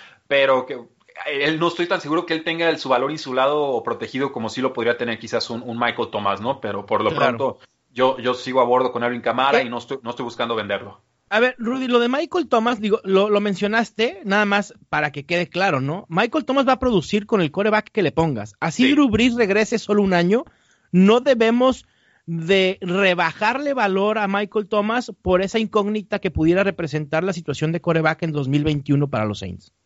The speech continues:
Speaker 1: Sí, en todo
Speaker 2: ¿No?
Speaker 1: caso me preocuparía más un receptor número dos competente que le
Speaker 2: Sí,
Speaker 1: quitaron
Speaker 2: que,
Speaker 1: ca-,
Speaker 2: que
Speaker 1: un poco más de volumen.
Speaker 2: que al día de hoy no existe, ¿no?
Speaker 1: No, desde hace como
Speaker 2: <laughs>
Speaker 1: cuatro años no, no, no, no existe
Speaker 2: Bueno,
Speaker 1: el pobre. Yo en octava
Speaker 2: para cerrar
Speaker 1: posición
Speaker 2: el top
Speaker 1: tengo,
Speaker 2: diez,
Speaker 1: sí,
Speaker 2: Rudy.
Speaker 1: bueno,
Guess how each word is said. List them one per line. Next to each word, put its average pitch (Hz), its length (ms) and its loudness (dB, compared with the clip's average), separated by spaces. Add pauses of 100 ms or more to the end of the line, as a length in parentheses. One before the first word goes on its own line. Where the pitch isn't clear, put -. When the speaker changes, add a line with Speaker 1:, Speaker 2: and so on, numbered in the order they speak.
(120)
Speaker 1:
Sí, 185 180 -2
en 180 160 0
todo 185 120 4
Speaker 2:
¿No? 247 60 2
Speaker 1:
caso 175 240 0
me 175 120 -2
preocuparía 139 480 -2
más 143 260 -2
un 143 100 -8
receptor 127 400 0
número 131 240 0
dos 107 200 0
competente 165 640 -2
que 117 100 -6
le 107 120 -2
Speaker 2:
Sí, 196 120 -2
Speaker 1:
quitaron 127 340 0
Speaker 2:
que, 185 100 2
Speaker 1:
ca-, 120 120 0
Speaker 2:
que 160 100 -2
Speaker 1:
un 120 100 -6
poco 127 220 -2
más 123 140 0
de 120 60 -4
volumen. 123 320 -4 (340)
Speaker 2:
que 160 80 -2
al 147 120 0
día 165 180 2
de 185 120 2
hoy 190 160 4
no 175 180 2
existe, 170 540 -2
¿no? 165 160 0
Speaker 1:
No, 120 320 -2
desde 226 240 -8
hace 233 220 2
como 208 120 -2
Speaker 2:
<laughs> 202 40 -12
Speaker 1:
cuatro 123 300 -2
años 113 240 -6
no, 110 140 -8 (380)
no, 123 180 -8
no, 135 180 -6
no 131 100 -4
existe 135 280 -8
Speaker 2:
Bueno, 170 120 0
Speaker 1:
el 123 60 -6
pobre. 127 440 0 (200)
Yo 170 160 -2
en 226 80 -2
octava 208 220 0
Speaker 2:
para 208 120 0
cerrar 233 240 2
Speaker 1:
posición 277 240 -2
Speaker 2:
el 269 60 0
top 180 80 -4
Speaker 1:
tengo, 175 60 0
Speaker 2:
diez, 269 220 2 (340)
Speaker 1:
sí, 165 280 -6
Speaker 2:
Rudy. 269 200 -8
Speaker 1:
bueno, 156 240 -4